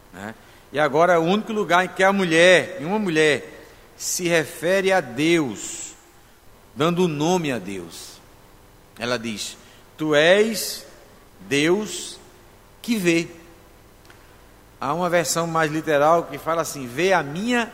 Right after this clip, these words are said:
miséria", a situação que ela se encontrava naquele momento, sendo humilhada, desprezada, maltratada, né, por Sara. Então ela invocou o nome do Senhor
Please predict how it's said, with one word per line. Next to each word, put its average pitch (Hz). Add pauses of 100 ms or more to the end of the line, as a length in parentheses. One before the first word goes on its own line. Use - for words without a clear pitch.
miséria", 123 (880)
a 117
situação 127
que 127
ela 123 (300)
se -
encontrava 123
naquele 117
momento, 117
sendo 131 (460)
humilhada, 127 (260)
desprezada, 123
maltratada, 131
né, 127 (260)
por 131 (200)
Sara. 131 (600)
Então 170
ela 208
invocou 214
o 208
nome 208
do 196
Senhor 170